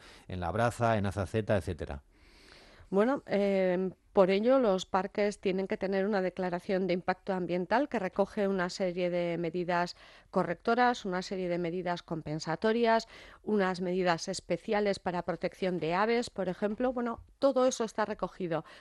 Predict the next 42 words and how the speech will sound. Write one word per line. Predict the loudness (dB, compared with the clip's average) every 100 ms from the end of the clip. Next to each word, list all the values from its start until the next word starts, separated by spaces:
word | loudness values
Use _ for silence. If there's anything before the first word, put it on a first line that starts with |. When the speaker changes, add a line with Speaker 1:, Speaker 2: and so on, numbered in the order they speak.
| -6
Speaker 2:
por | -4
una | -2 -4
parte, | -2 -4 -4 -6 -8 -10
en | -4
la |
declaración | -2 -2 -2 -2 -4 -2
de | 0 0 0
impacto | -2 -4 -6 -4
ambiental | -4 -4 -2 -4 -2
que | -6
tiene | 0 0 2 -2 -4
a | -6
día | -4 -4 -2
de | 0
hoy | 0 -2
el | -4
Parque | -4 -6 -4
de | -4
Labraza | -2 -2 -2 -2 -4 -6 -20 -12
y | -6
también | -4 -2 0 0
en | -2 -2
el | -2
de | -4
Azaceta. | -4 -6 -6 -6 -4 -2
Se | 0
han | -2
considerado | -2 -2 -2 0 2 0 -2 -20 _ _
todos | 2 2 2 -2
los | -6 -6
aspectos, | -10 -6 -8 -6 -8 -8 -20 _ _
todas | 0 2 0
las | -2 -4
alegaciones | -6 -4 -4 -4 -4 -4
que | -6
se | -4
han | -2
emitido | -2 -4 -4 -4 -4
por | -6
todos | -4 0 0
los | 0 -2
organismos, | -4 -2 -2 -2 -4